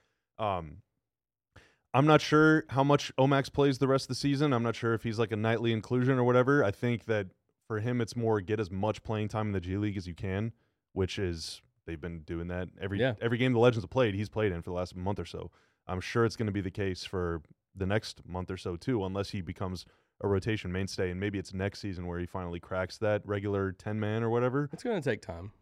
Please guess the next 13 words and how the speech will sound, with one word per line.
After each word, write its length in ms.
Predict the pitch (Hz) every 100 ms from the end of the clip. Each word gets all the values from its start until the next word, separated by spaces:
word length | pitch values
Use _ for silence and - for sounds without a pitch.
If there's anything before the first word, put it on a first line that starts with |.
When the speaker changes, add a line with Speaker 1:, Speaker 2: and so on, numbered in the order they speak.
| -
Speaker 1:
Yeah, 180 | 123 113
I 60 |
think 200 | 113 110
so. 280 | - 101 87
Just 220 | 87 107
because 560 | 139 123 131 110 95 -
we 120 | 101
know 120 | 123 156
he's 80 | 131
got 120 | 147
the 60 |
top 280 | - 147 135
gear. 300 | 117 120 135